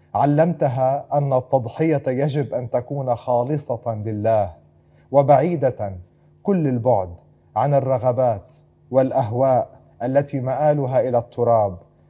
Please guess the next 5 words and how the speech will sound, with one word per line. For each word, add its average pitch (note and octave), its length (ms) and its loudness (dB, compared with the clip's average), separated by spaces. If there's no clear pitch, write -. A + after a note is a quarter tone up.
وبيراعة C#3+ 800 4
هذا C3+ 380 2
الروح C#3 400 -4
الإسلامي C3 840 -6
الأصيل B2 560 -6